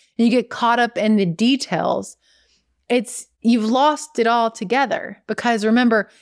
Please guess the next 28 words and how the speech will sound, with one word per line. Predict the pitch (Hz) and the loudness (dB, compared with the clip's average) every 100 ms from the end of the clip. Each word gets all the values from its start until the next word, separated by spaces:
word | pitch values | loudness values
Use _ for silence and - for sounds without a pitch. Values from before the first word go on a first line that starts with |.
| _ - | _ -4
getting | 190 285 302 269 | 0 2 2 0
caught | - 269 277 | 0 0 0
up | 233 | 0
in | 233 | 0
the | 220 | 0
details | 180 233 285 320 214 180 175 175 | -2 0 0 0 -2 0 0 -2
is | - 190 190 | -2 -2 0
what | 220 - | -2 -2
causes | - - 226 254 220 208 185 | -8 -2 2 2 0 -4 -4
a | |
cluttered | - - 220 202 190 | -10 -4 -2 0 0
mind | 190 180 202 | 0 0 0
in | 190 | 0
the | 175 | -2
first | - 262 311 320 - | -2 -2 0 -2 -6
place. | - - - - _ _ _ _ 233 | -8 -8 -14 -16 _ _ _ _ -4
It | 214 | -2
doesn't | 220 240 285 277 226 | 2 0 0 0 2
need | 226 208 | 2 0
to | |
be | 180 175 | -4 -6
perfect. | - 202 185 - - - | -4 -4 -2 -6 -8 -2
And | 208 | 2
in | 208 208 | 2 2
fact, | 269 294 185 - _ _ _ _ _ _ | 0 -2 -4 -12 _ _ _ _ _ _
perfection | - 247 - 254 262 - 254 | -4 -2 0 -4 -4 -2 0
implies | 208 208 220 214 180 185 - - _ _ - | 0 -2 -2 0 0 -4 -8 -16 _ _ -4
that | 208 196 - | -2 0 -4